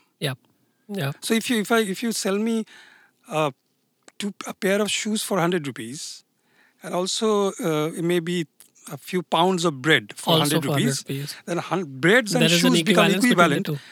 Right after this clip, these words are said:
Speaker 2: Nothing can be more abstract than this.
Speaker 1: Yes. <laughs>
Speaker 2: You see, this is exactly what, what, so is it, if you leave, cinema can be, or art can be a realm of abstraction, but this is, of course,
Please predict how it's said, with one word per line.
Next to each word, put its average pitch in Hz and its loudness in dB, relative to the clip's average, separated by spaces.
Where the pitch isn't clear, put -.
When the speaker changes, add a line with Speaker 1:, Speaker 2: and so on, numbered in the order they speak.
Speaker 2:
Nothing 233 2
can 247 -2
be 226 0
more 202 2
abstract 165 -2
than 120 -6
this. - -18
Speaker 1:
Yes. 143 -6
<laughs> - 0
Speaker 2:
You 208 2
see, 320 -2
this 214 0
is 285 0
exactly 220 0
what, 214 -2
what, 165 -10
so - -6
is - -4
it, 294 -2
if 226 -8
you 269 2
leave, 247 0
cinema 226 2
can 196 0
be, 190 -2
or 175 0
art 175 0
can 175 -4
be 165 -2
a 165 -2
realm 151 0
of 139 -2
abstraction, 117 -8
but 123 -10
this 165 -4
is, 247 -4
of 226 -4
course, 320 -6